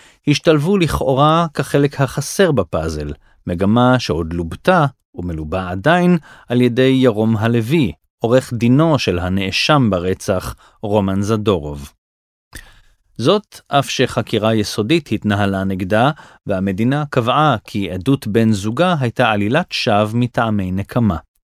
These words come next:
לבסוף, באיחור של שנים, הפרקליטות גם סגרה את התיק נגדה, אחרי שקרבצ'נקו נוקטה מכל חשד. בן הזוג,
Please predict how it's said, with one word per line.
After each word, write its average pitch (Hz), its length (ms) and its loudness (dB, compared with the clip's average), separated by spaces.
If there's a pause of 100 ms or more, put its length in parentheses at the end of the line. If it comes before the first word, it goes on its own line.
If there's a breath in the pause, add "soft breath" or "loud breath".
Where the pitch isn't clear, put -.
(800 loud breath)
לבסוף, 151 580 0
באיחור 120 400 0
של 107 180 0
שנים, 160 540 2
הפרקליטות 135 800 0
גם 127 220 2
סגרה 110 460 0
את 107 120 -4
התיק 101 360 -6
נגדה, 104 460 0 (400 soft breath)
אחרי 107 340 -2
שקרבצ'נקו 135 960 0
נוקטה 123 600 0
מכל 107 360 -2
חשד. 87 420 -4 (600)
בן 98 160 2
הזוג, 110 500 2